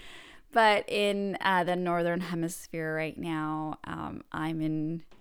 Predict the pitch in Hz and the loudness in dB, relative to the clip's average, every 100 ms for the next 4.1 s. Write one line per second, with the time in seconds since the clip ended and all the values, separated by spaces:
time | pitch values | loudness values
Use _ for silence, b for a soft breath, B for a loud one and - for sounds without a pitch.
0 | - - - - - - 185 180 175 175 | -20 -20 -20 -20 -18 -4 0 2 4 2
1 | - 156 165 170 165 - 143 143 151 196 | 0 -2 -2 -4 -8 -6 -4 -4 -4 -2
2 | 262 - 175 165 165 165 - - 190 196 | -2 -2 2 2 2 0 -4 -4 -2 2
3 | 185 233 208 185 180 - 170 165 165 165 | 2 2 -2 -4 -4 -2 0 0 0 0
4 | 165 | -2